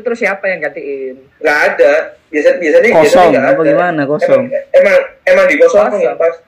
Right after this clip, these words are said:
Speaker 2: Kok, kok,
Speaker 1: Kayak
Speaker 2: kok,
Speaker 1: Fanny kemarin yang di Tonight Show kan nggak ada tuh.
Speaker 2: Iya, kosong.
Speaker 1: Kosong.
Speaker 2: Kok di T V emang, kok di T V emang kosong, di T V.
Speaker 3: Nggak, berarti
Speaker 2: Kok
Speaker 3: kalau,
Speaker 2: dilihat?
Speaker 3: kalau, kalau gitu, setelah ini Rhapsody berarti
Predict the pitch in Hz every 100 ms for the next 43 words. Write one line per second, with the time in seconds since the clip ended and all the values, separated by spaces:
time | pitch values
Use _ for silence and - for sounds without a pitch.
0 | _ _ - - 622 277 466 208 539 262
1 | 254 247 247 247 254 254 254 226 202 202
2 | 233 240 240 233 - 269 - - 247 196
3 | - 220 190 139 143 220 226 - 120 127
4 | - - _ _ _ 185 - 139 151 180
5 | 226 214 185 - - 277 175 214 202 208
6 | 180 135 131 131 - 180 180 156 160 208
7 | 208 196 190 - - - _ _ - 180
8 | - 190 170 151 156 214 233 - _ _
9 | - - 190 196 240 226 202 202 185 226
10 | 220 151 147 196